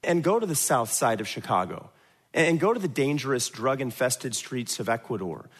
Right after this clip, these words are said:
to call on sinners in any one of those environments to repent of their sinful ways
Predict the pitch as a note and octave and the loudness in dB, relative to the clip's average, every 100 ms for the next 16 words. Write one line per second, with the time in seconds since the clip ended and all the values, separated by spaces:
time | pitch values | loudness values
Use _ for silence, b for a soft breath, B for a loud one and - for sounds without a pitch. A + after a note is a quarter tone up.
0 | B B - D3 F3 F#3+ F#3 E3 - F3+ | B B -6 -2 2 4 4 2 0 2
1 | F#3 F3 F3+ D#3 F#3+ F#3+ E3+ G3+ A#3+ F3+ | 2 2 2 2 2 2 2 2 2 2
2 | A#2+ C3 A2 G2+ G#2 G#2+ D#3+ - - C3+ | 2 0 0 2 2 0 -2 -4 -4 -4
3 | - F3 F#3+ - D#3+ D#3 C#3 - D3 C#3+ | -4 -4 -4 -4 -4 -2 -2 0 -2 -2
4 | E3 D#3 A2 A2 C3 | -4 -2 0 0 -2